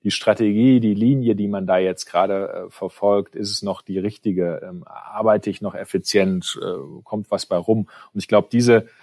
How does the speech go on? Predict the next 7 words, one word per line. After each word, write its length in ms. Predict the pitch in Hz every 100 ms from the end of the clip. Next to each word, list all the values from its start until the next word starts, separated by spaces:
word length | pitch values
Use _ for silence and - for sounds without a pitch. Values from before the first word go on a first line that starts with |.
| _ _ _
Unterbrechungen 1000 | 120 117 98 95 120 131 123 107 95 87 _ _
in 240 | - 104 101
dem, 360 | 98 98 92 -
äh, 140 | 95 -
Trott, 400 | - 113 - -
die 100 | 110
sind 440 | 113 113 107 -